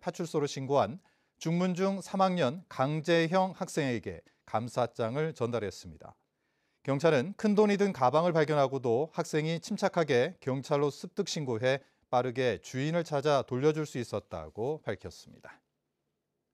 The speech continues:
제주지방법원 형사 삼 단독 전용수 부장판사는 지난해 이월 술을 마시고 자신의 집까지 삼점칠 킬로미터를 운전한 혐의로 재판에 넘겨진 남성에게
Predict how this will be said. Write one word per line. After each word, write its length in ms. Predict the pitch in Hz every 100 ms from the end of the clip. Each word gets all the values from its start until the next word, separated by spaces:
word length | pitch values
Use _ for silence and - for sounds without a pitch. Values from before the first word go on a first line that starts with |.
| _ _ _ _ _ _ _ _ _ _ _ _ _ _ _ _
제주지방법원 760 | 156 160 185 196 196 196 220 220
형사 600 | 208 202 202 190 190 151
삼 240 | - 175
단독 440 | 175 170 196 202
전용수 580 | - 131 156 180 160 165
부장판사는 800 | 139 143 131 127 123 156 120 180 - _ -
지난해 340 | 143 151 143
이월 460 | 139 143 147 147 123
술을 260 | - 214
마시고 560 | 190 151 113 104 101 147
자신의 380 | - 123 143 131
집까지 500 | 127 - 123 160 160
삼점칠 760 | - 185 180 185 170 - 208 -
킬로미터를 500 | 208 180 160 165 156
운전한 380 | 139 143 135
혐의로 480 | 127 117 135 147 151
재판에 400 | - 117 135 143
넘겨진 560 | 131 123 123 117 139 123
남성에게 720 | 92 90 127 120 117 107 101